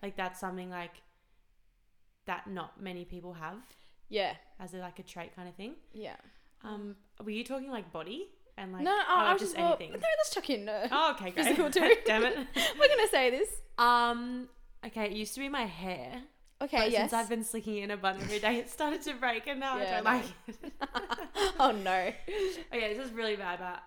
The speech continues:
Speaker 1: I actually
Speaker 2: No, we're thinking of one. Yes, we are.
Speaker 1: Look, I have my days, but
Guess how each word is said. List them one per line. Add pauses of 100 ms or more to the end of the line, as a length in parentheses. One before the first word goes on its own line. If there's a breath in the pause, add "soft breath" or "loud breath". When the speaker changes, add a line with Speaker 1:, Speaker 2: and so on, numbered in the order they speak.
(200)
Speaker 1:
I
actually (280 soft breath)
Speaker 2:
No, (120)
we're
thinking
of
one. (520)
Yes,
we
are. (260 loud breath)
Speaker 1:
Look,
I
have
my
days, (320)
but